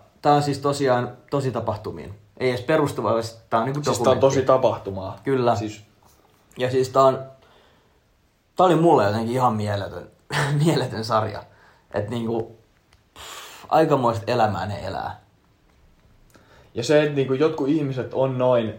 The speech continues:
Speaker 2: kieroutuneita, siis et ylipäätään se, että mun mielestä, että sä omistat tiikerin, on se sit yksi tiikeri, on se puoli tiikeri, on se kolme tiikeri, ihan sama, mut sä omistat villikissan,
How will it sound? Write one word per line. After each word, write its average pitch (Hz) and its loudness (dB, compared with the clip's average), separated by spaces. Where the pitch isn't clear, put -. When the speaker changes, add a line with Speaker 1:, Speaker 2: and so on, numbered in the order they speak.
Speaker 2:
kieroutuneita, 101 0
siis 113 -8
et 107 -8
ylipäätään 185 4
se, 170 6
että - -2
mun 165 2
mielestä, 123 4
että - -6
sä 117 4
omistat 143 0
tiikerin, 107 2
on 156 2
se 165 0
sit 160 -2
yksi 135 -4
tiikeri, 107 -2
on 127 -2
se 139 -6
puoli 113 0
tiikeri, 101 -4
on 113 -6
se 127 -8
kolme 107 -4
tiikeri, 98 -10
ihan 131 0
sama, 107 -6
mut 120 -8
sä 139 2
omistat 151 2
villikissan, 117 0